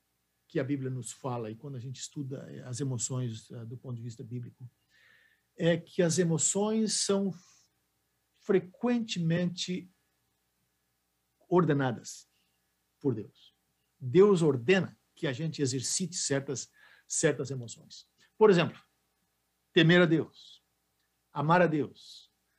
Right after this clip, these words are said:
se regozijar sempre, são, são mandamentos divinos, são, são injunções que nós encontramos na Bíblia. Então, por que que Deus manda a gente agir,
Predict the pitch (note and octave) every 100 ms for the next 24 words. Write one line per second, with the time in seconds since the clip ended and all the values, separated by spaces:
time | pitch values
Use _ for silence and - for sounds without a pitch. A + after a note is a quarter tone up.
0 | _ _ _ _ - - F#3 F3 E3 D3+
1 | D#3+ - F#3+ E3+ - - D#3+ D3+ - D3+
2 | D#3 E3 E3+ F3 G3+ A3+ B3+ A#2+ - -
3 | C#3+ C3+ D#3 D#3+ E3+ E3 E3+ D3 A#3 B3
4 | - D#3+ D#3 C#3+ D3+ C#3+ D3+ C#3+ B2+ A2
5 | G#2 _ _ - - - - A#3 C4+ C4
6 | D#4 A#3+ G3+ A3 D#3+ E3 F3 F3+ A3 G#3
7 | E3+ D#3+ C#3 B2+ F#3 E3+ - D#3 C3+ A#2+
8 | G3+ A3+ E3 A#2